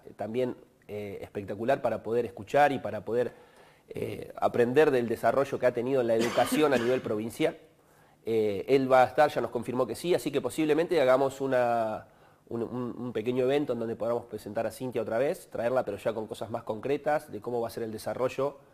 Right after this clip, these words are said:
en una, en una posible ascensión, ¿no? al, a la Cámara de Diputados. Y estamos, ahí estamos tratando fechas todavía, pero creo que antes de las elecciones vamos a,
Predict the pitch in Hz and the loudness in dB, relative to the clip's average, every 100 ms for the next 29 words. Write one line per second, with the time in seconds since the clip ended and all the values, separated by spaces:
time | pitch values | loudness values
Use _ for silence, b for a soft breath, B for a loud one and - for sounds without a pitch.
0 | b b b - - 104 - 107 113 110 | b b b -16 -10 -10 -6 -4 -2 -2
1 | 104 - 110 104 90 73 50 50 50 - | -6 -10 -8 -6 -6 -8 -12 -16 -20 -14
2 | - - 101 107 117 98 113 139 101 90 | -14 -10 -10 -6 -6 -4 -6 -6 -8 -10
3 | - 98 110 107 101 - 101 127 107 117 | -12 -10 -10 -8 -10 -4 2 2 0 -6
4 | - B B B - 120 113 - 143 135 | -20 B B B -14 -8 -2 2 4 2
5 | - - - 143 135 131 127 - 120 135 | -2 -8 2 4 4 2 2 0 2 4
6 | 131 127 117 - 143 135 - 117 123 151 | 4 2 0 0 -2 -2 0 2 2 0
7 | 147 107 104 104 117 104 113 113 110 104 | -2 -4 -4 -4 -6 -4 -4 -4 -6 -6
8 | 101 101 120 113 104 101 - 98 | -8 -6 -4 -4 -4 -6 -8 -10